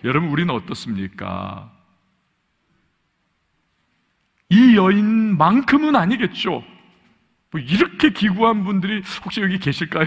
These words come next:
뭐, 대부분 아닐 겁니다. 그러나 나름의 우리 자신 스스로의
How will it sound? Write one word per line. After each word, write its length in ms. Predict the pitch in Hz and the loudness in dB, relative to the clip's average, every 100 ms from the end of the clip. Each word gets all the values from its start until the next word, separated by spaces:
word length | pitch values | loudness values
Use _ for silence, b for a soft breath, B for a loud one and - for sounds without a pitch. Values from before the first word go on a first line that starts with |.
| - | -4
뭐, 1800 | 220 - - _ _ _ _ _ _ _ _ _ _ _ _ _ - - | -10 -12 -20 _ _ _ _ _ _ _ _ _ _ _ _ _ -16 -8
대부분 400 | 139 220 202 226 | -6 -4 -6 -8
아닐 280 | - 165 160 | -8 -8 -10
겁니다. 420 | 127 113 104 107 | -10 -10 -10 -4
그러나 300 | 285 247 262 | 0 4 2
나름의 600 | - 139 185 269 285 285 | 2 2 2 0 -2 -2
우리 280 | 226 196 220 | -2 -2 -2
자신 380 | 175 160 185 180 | -4 -6 -8 -8
스스로의 640 | 180 - 143 139 131 | -10 -14 -10 -8 -6